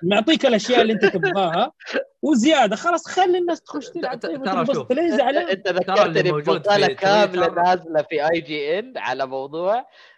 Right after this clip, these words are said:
Speaker 3: إنه jump here. <laughs> إنه هذا ترولينج معروف في كل حق دارك سولز، إنه "أيوة، نعم، لا تقفز من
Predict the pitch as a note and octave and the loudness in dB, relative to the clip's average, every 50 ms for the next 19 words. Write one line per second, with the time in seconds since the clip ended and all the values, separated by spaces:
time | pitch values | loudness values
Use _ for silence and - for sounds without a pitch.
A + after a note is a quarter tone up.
0 | _ - A2+ A#2+ A2+ A#2 A#2 A2+ - _ _ _ - A#2 B2 A#2 D#3+ F3 F3+ F3 | _ -14 -12 -8 -8 -8 -8 -8 -10 _ _ _ -20 -18 -10 -4 -2 -2 -2 -2
1 | E3 D3 D#3 - E3 E3 D3+ C3+ A#2 - - - - - - A4 A4 B4 C#5 C#5 | -6 -12 -8 -2 0 0 0 0 -2 -2 -6 -16 -18 -16 -16 -14 -12 -12 -10 -6
2 | C#5+ D#5 C#5 - - - - - F3+ - C3 - D#3 - A#2+ - G3 - - B3 | -6 -6 -4 -4 -6 -6 -4 -6 -6 -6 -4 -6 -6 -6 -2 -2 -2 0 0 -2
3 | - - - F#3+ - - G#3+ G3 - F#3+ F#3+ F#3+ G3 F#3+ F3 - F#3+ - B4+ - | -2 -2 -4 -2 0 0 0 0 -2 -4 -6 -4 -4 -6 -4 -2 0 0 0 0
4 | - - C#3+ F#3 G3+ G#3 A3 G#3+ A3 - - G3+ G3 G3+ G#3 G3+ G#3+ A3 F#3+ F3 | -2 -10 -6 -2 0 0 2 0 0 -2 -2 -2 0 2 2 2 2 0 -2 -2
5 | F3+ E3+ E3 D#3 E3 E3+ F#3 G3+ G#3+ A3 D4 C#4+ - - F#3+ G3+ - - F#3 A3+ | -2 0 2 2 2 2 2 2 2 2 2 0 -2 -10 -10 -10 -6 -4 -4 -4
6 | B3+ B3 A3+ - - - - - - - F3 E3 E3+ E3 G3+ G3+ G3+ G3 - - | -4 -6 -14 -16 -12 -8 -8 -8 -6 -6 -6 -6 -2 2 2 2 2 0 -6 -6
7 | G3 G3 G#3 B3 B3+ G#3 G3 F3+ F3 F3+ - F3 F#3+ A3 A3 G#3+ G3+ G3 G3 G#3 | -4 -2 0 0 -2 -4 -6 -8 -6 -8 -4 -2 0 2 2 2 2 0 0 0
8 | G3+ G#3+ G#3+ G3 G3 G#3 G3+ - A3 - - - F#3+ F3 D#3 F3+ F3+ F3 | 0 0 0 0 -2 -2 0 -2 -4 -6 -6 -8 -8 -8 -6 -6 -6 -6